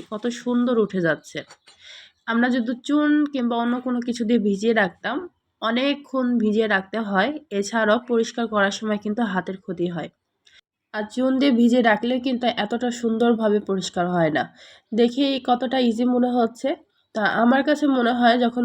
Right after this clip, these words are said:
ভুঁড়ি আমাকে পরিষ্কার করতে দেয়, আর এই মোটা অংশগুলো যদি পরিষ্কার করতে দেয়, আমি সারাদিন বসে পরিষ্কার করতে পারবো। কিন্তু যে,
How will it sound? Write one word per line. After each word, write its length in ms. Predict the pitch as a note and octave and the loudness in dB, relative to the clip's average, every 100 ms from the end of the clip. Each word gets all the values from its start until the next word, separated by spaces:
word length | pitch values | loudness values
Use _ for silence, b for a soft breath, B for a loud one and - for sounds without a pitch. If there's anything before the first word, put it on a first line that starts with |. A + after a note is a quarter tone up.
| A3 | 0
ভুঁড়ি 300 | G3+ A3+ A#3+ | 0 0 2
আমাকে 300 | A#3+ A#3 A#3 | 2 0 -2
পরিষ্কার 440 | A3 A3 G#3+ - A3+ | -4 -2 -2 -4 -6
করতে 260 | G#3+ G3 G3 | -4 -4 -2
দেয়, 220 | F#3+ A3 B B B B | 0 -2 B B B B
আর 260 | G3 G3+ G#3 G3 | 0 2 4 2
এই 140 | - C4+ | 0 0
মোটা 340 | C4 B3 A#3+ | 2 0 0
অংশগুলো 500 | C#4+ B3+ C4 A#3+ B3+ B3 | 0 0 0 2 4 4
যদি 220 | A#3+ B3 | 2 0
পরিষ্কার 380 | B3 B3+ B3+ C4 | 0 0 0 -4
করতে 240 | B3+ A#3 A#3 | -2 -2 2
দেয়, 180 | A3 C4+ | 2 4
আমি 180 | B3+ A#3+ | 2 0
সারাদিন 440 | B3 A3 A3 A#3+ | 2 2 4 4
বসে 280 | A3 G#3+ - G#3 | 4 0 -2 -4
পরিষ্কার 360 | G#3 G#3 A3 | -2 -4 -4
করতে 240 | G#3+ G3 G3 | -4 -4 -4
পারবো। 280 | F3+ D#3 F3+ | 0 0 0
কিন্তু 320 | A#3 A#3+ A#3 B3 | 0 0 2 2
যে, 220 | G3+ A3 | 4 2